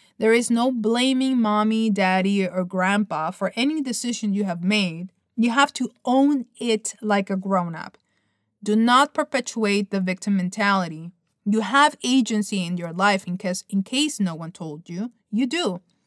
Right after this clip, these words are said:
If you do something because you felt someone pressured you to study a specific career or marry someone, it is your decision t-, in the end. Even though they may have had some influence in you, you allowed them to.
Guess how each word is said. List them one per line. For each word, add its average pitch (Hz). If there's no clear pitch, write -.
If 185
you 180
do 247
something 285
because 247
you 240
felt 226
someone 226
pressured 214
you 214
to 196
study 202
a 202
specific 247
career 208
or 185
marry 208
someone, 170
it 285
is 294
your 349
decision 294
t-, -
in 240
the 220
end. 196
Even 247
though 240
they 247
may 262
have 294
had 254
some 214
influence 220
in 320
you, 220
you 285
allowed 233
them 160
to. -